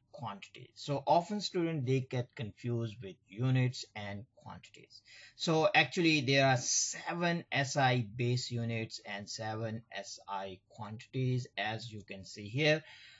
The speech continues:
Uh, in this column, we have S I quantities. As you can see, the length is a quantity, its unit is meter. We have mass is a quantity, its unit is kilogram, time, seconds, temperature,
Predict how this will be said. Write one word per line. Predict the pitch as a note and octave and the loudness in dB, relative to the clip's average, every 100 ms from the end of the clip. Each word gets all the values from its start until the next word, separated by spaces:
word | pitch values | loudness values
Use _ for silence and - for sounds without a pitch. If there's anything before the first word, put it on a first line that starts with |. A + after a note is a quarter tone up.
| - | 8
Uh, | D3 D3 D3 | 12 12 12
in | D3 D3 | 8 2
this | D3 | 2
column, | - D3 D3 D3 | 8 10 10 8
we | C#3 C3+ | 4 4
have | C3+ C3 C3 B2 | 6 8 6 4
S | - B2+ - | 2 2 4
I | C3 B2+ B2+ - | 6 6 4 0
quantities. | C3+ C#3 C3+ - D3+ D3+ C#3+ | 0 2 0 0 2 4 4
As | B2+ B2 A#2 | 4 2 2
you | B2+ | 0
can | B2+ A#2+ | 0 0
see, | - C3 C3 | 0 0 2
the | B2+ A#2+ | 2 2
length | B2 B2+ | 4 2
is | B2+ A#2 | 0 -2
a | A#2+ | -4
quantity, | - A#2+ B2+ B2+ C3 C3 B2+ | 0 2 2 0 0 0 0
its | A2 - A#2+ | -4 -10 -6
unit | A2+ A2 | -4 -4
is | A2 F#2 | -6 -6
meter. | A#2 C3 C3 C#3+ C3+ B2+ | 0 0 2 2 2 0
We | A2 A2+ | -2 -2
have | G#2+ A2 | -2 -4
mass | A2+ G#2+ A#2 C3 C3 - | -6 -4 2 2 2 -2
is | C#3 | -2
a | C3 | -2
quantity, | B2 B2+ B2 - B2+ A#2+ A2+ | 0 0 0 -2 -2 0 -2
its | - A2 | -6 -10
unit | A2 G#2+ G#2+ | -8 -8 -10
is | F#2+ - | -14 -8
kilogram, | B2+ B2+ A#2 B2+ A#2+ B2 B2 - - | -2 -2 0 0 0 2 0 -4 -4
time, | B2 B2 B2 B2 A#2+ B2 _ | 0 2 2 2 2 -2 _
seconds, | - - B2+ A#2+ - B2 A#2 A#2 A2+ - - | -12 -4 -2 -2 -2 -2 0 -2 -4 -10 -8
temperature, | B2+ A2 A#2 B2 A#2+ C3+ B2 A#2+ | -6 -6 -2 -2 -2 0 2 2